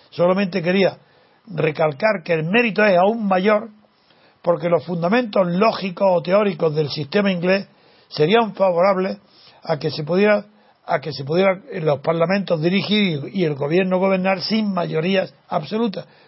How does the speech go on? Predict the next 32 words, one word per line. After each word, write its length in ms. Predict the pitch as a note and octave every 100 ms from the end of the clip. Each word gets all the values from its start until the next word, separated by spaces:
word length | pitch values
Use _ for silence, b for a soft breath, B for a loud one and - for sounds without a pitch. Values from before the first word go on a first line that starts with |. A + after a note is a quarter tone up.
| b
Pero 360 | F#3+ F3+ F#3+ - _ -
la 200 | F#3 E3
práctica 540 | A3 B3+ A3 G#3 G3+ G#3+
y 80 |
la 120 | F#3+ D#3+
costumbre 500 | D#3+ - A#3 G#3+ F3
y 40 |
la 100 | D#3+
tradición 460 | E3+ D#3+ C#3 G#3 A3
inglesa 540 | G#3 A3 G#3+ G#3 G#3+ _ b b b b b b
ha 200 | - A3
hecho 360 | G3+ G3 F#3+ G#3 _ b b b
que 100 | F3+
el 120 | F3+
criterio 480 | D#3+ F#3 F3 B3+ G#3+
dominante 680 | G3+ C4+ A#3 A3 A3 G3 G#3+
sea 360 | - G#3+ G#3+ G#3+
que 100 | F#3
las 160 | D3+
mayorías 420 | D3 D#3 E3+ G#3
absolutas 580 | E3+ C3 E3+ F3 F3 E3 b b
son 360 | - F3 F3+ G#3
necesarias 800 | D#3+ C#3 C3 C3+ E3+ E3+ E3+ - b b b
o 200 | G3+ F3+
al 140 | D3+
menos 300 | E3+ F#3+ F#3+
muy 600 | D#3+ D#3+ G3 B3 C4+ C4+ -
favorables 680 | F3+ D#3+ F3 F#3+ F#3+ G3 G3+ _ _ -
a 100 | E3+
la 100 | D#3
libertad 460 | C#3+ C3+ C#3 E3 C#3
política. 460 | C#3+ B2+ A#2+ -